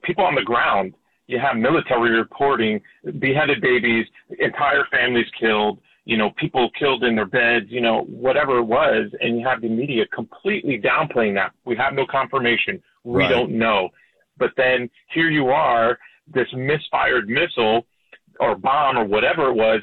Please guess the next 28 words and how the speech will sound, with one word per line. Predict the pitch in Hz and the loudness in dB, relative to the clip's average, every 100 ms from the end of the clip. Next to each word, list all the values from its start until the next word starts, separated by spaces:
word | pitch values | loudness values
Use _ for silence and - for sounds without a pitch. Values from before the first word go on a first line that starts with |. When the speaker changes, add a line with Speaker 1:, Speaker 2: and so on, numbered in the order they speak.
| - | -2
Speaker 1:
hits | 175 | -2
a | 180 | -2
parking | - 190 - 120 | 0 -2 0 0
lot, | 101 107 - | 0 -2 -2
and | 120 117 | 0 2
they're | 120 | 2
quick | 120 - 185 - | 0 -2 -2 -2
to | 143 - | -2 2
say, | 117 113 - _ _ _ _ _ _ - | 2 2 -4 _ _ _ _ _ _ -2
"Five | 165 151 | 0 2
hundred | 180 - | 0 2
people | 170 123 117 | 0 0 2
died." | 117 98 95 - _ _ | 2 2 0 -6 _ _
And, | 123 110 104 104 | 0 2 2 2
Speaker 2:
Israel | 101 - 123 214 | 0 0 -2 -2
Speaker 1:
you | - | 0
know, | - | 0
Speaker 2:
bombed | 113 | 2
Speaker 1:
the | - | 2
Speaker 2:
the | |
Speaker 1:
hospital | - 262 185 - 226 190 214 208 - | 0 0 0 0 0 0 -2 -4 -8
Speaker 2:
hospital. | - - 180 | -8 -6 -6
Speaker 1:
thing. | 190 175 | -6 -4
Yeah, | 247 220 - 127 | 0 0 0 2
yeah, | 208 147 120 | 2 2 0
you | 156 160 | 2 2
know, | 160 165 - | 4 2 2
and | 160 151 | 2 2